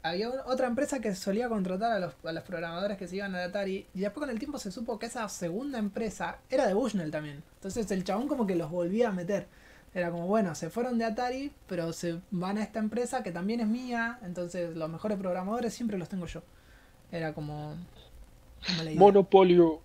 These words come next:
Speaker 1: Claro, en, en Japón la práctica era que en, en los juegos, eh, decían "creado por" y ponían un nombre como artístico,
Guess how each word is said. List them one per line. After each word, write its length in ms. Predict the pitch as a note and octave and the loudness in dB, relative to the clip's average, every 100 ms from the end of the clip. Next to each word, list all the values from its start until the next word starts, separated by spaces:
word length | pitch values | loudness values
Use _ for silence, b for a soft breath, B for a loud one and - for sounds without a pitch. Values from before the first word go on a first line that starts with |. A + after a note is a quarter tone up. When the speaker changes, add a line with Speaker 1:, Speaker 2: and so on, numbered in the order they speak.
| - | -6
Speaker 1:
Claro, 300 | D#3+ D3 - - | -4 -4 -8 -10
en, 800 | E3 D#3+ D#3+ E3 D#3+ E3 E3 D#3+ | -6 -4 -6 -6 -8 -10 -10 -12
en 160 | E3 F3 | -8 -4
Japón 480 | E3+ E3 G#3+ A#3+ A#3 | -4 0 0 2 2
la 160 | G3 | 0
práctica 440 | - G3 G#3 G3+ F#3 | 0 -4 -2 -2 0
era 440 | F#3 F3 E3 D3+ - | 0 0 0 -2 -6
que 140 | D3+ | -8
en, 280 | D3 D3 C#3+ | -6 -10 -12
en 160 | D3 D#3 | -10 -8
los 120 | D#3 | -8
juegos, 580 | - F#3+ F#3 G3+ G#3+ - - - - | -6 -4 0 0 0 -6 -20 -20 -12
eh, 440 | F3 E3 D#3 D3 C#3+ | -8 -6 -6 -8 -6
decían 440 | D#3 - F3+ E3+ | -8 -4 -4 -4
"creado 500 | E3 E3+ G3 A3+ G3 | -4 -2 0 0 -2
por" 360 | F#3+ A#3 C#4 D4+ G3 | 0 2 2 0 0
y 160 | F3 | -4
ponían 340 | D#3 E3 F3 F#3+ | -4 -6 -2 0
un 160 | F3+ | 0
nombre 380 | F3+ F3+ F3 D#3 | 0 -2 0 -2
como 240 | - D#3 | -4 -4
artístico, 680 | D3+ D#3 A3 - - - | -6 -2 -2 -2 -6 -12